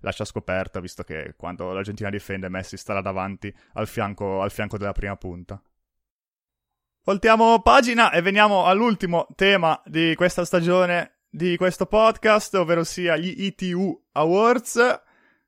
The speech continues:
Prima di partire, qualche spiegazione e premessa per chi non, non si ricordasse cosa sono o che magari ha iniziato ad ascoltarci in questa stagione, quindi non, non, non aveva seguito le passate. Gli E T U Awards sono i premi per il miglior giocatore per ruolo nella, nella stagione che si è appena conclusa.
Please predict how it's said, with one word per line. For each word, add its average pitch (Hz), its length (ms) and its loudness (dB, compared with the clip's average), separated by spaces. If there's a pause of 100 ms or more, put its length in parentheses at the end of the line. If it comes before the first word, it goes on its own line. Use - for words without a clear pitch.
Prima 175 200 0
di 180 120 2
partire, 175 600 2
qualche 165 280 0
spiegazione 160 520 -2
e 151 40 -2
premessa 156 480 -2
per 135 180 -4
chi 139 140 -6
non, 127 180 -2
non 123 300 -2
si 123 120 -8
ricordasse 123 600 -2
cosa 120 180 -2
sono 147 300 0
o 120 100 0
che 117 160 -8
magari 117 300 -2
ha - 20 0
iniziato 117 260 -6
ad 110 60 -6
ascoltarci 113 440 -2
in 123 40 -16
questa 117 240 -6
stagione, 110 460 -2
quindi 104 280 -4
non, 90 360 -10
non, 104 180 -12
non 110 220 -8
aveva 117 220 2
seguito 117 640 -4 (220)
le 131 140 -6
passate. 147 880 0
Gli 156 340 -6
E 196 120 -2
T - 160 -10
U 175 260 -4
Awards 180 500 2
sono 147 200 -6
i 139 40 -8
premi 151 460 0
per 139 160 -4
il 147 80 0
miglior 151 220 2
giocatore 151 500 0
per 143 160 2
ruolo 147 640 2
nella, 127 360 2
nella 127 120 0
stagione 131 500 0
che 123 100 -4
si - 80 -6
è 127 40 -2
appena 131 220 -4
conclusa. 139 720 -2